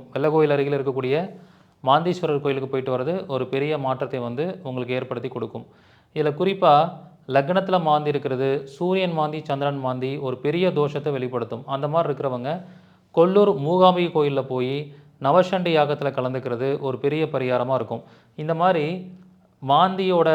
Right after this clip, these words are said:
தன்மைக்கு பொதுவா நிறைய கோயில்கள் இருக்கு. அதை பத்தி நம்ம வகுப்புல பார்க்க போறோம். அது மட்டும் இல்லாம மாந்தி எந்த பாவத்தில் நிற்கிறாரோ அதற்கு ஏத்த மாதிரி நம்ம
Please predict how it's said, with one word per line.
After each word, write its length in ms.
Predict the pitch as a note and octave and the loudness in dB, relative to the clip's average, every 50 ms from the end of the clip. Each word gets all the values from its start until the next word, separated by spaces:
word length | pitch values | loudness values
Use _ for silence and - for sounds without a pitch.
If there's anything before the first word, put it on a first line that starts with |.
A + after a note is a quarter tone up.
| D#3 D#3 D3+ | 2 2 0
தன்மைக்கு 480 | C3+ C#3 C#3+ D3+ D3+ C#3+ D3 - C#3+ D3+ F3 - - - | 0 0 0 -4 -4 -4 -4 -6 -6 -6 -6 -8 -6 -2
பொதுவா 320 | D#3 D#3+ F#3+ F#3 F#3 F#3+ G3 F3 D#3 | -2 0 2 2 4 4 4 4 2
நிறைய 200 | D3 D3+ D#3 E3 D#3 D#3+ | 2 2 4 2 2 2
கோயில்கள் 340 | D3+ D3 D3 D3 D3+ C#3+ C3+ B2+ | 2 2 2 2 2 0 0 -2
இருக்கு. 200 | A#2+ B2 D3 E3+ F3+ - - | -4 -2 -4 -4 -2 -2 -2
அதை 100 | C3 C#3+ C#3+ D3 | 0 0 0 -2
பத்தி 140 | C#3 D3+ D#3+ | -2 -4 -2
நம்ம 120 | D#3 C#3 C3 | -2 0 0
வகுப்புல 200 | C3 C#3 C#3+ D3 C3+ C3 | 0 0 -2 -2 0 0
பார்க்க 240 | B2 B2 C3 C3+ A#2+ | 0 0 0 -4 -6
போறோம். 220 | A#2 A2+ A#2+ C#3+ - - C#3+ C3 | -4 -6 -4 -6 -6 -4 -2 -2
அது 80 | C3+ D#3 D#3+ | -2 0 -2
மட்டும் 200 | E3 D3+ F3+ F3 | -2 -2 -2 0
இல்லாம 320 | D#3 C#3+ B2+ B2+ C3 C#3+ E3+ F3+ - - - - _ _ _ _ _ - B2+ C3 | 0 0 0 0 -2 -4 -4 -6 -8 -14 -20 -20 _ _ _ _ _ -2 4 6
மாந்தி 360 | D3 E3+ F#3+ G3 G3 G3+ F#3+ D#3+ C#3+ C#3 | 6 6 6 4 2 0 0 0 0 0
எந்த 220 | C#3+ E3+ F#3 F#3+ G3 F3+ C#3+ C3 C#3 | 0 0 2 4 4 4 4 6 8
பாவத்தில் 520 | C#3 D3 D#3 E3 E3+ E3 E3 E3+ D#3+ D3 | 10 10 10 8 6 4 2 0 -2 -2
நிற்கிறாரோ 540 | C#3+ C3+ C#3+ - C3+ C3 B2 B2 C3 C3 B2+ A#2+ - - - - _ _ _ - B2+ | -2 -2 0 0 2 4 4 4 2 0 -2 -4 -6 -12 -20 -20 _ _ _ 2 2
அதற்கு 280 | C3+ D#3 E3+ E3 - D3 D3 E3 | 4 4 2 0 0 0 0 2
ஏத்த 160 | D#3 E3+ D#3+ C#3+ | 2 0 0 2
மாதிரி 180 | C#3+ D#3 E3+ F3 | 2 2 2 2
நம்ம 160 | D#3 C#3+ C#3 | 0 0 0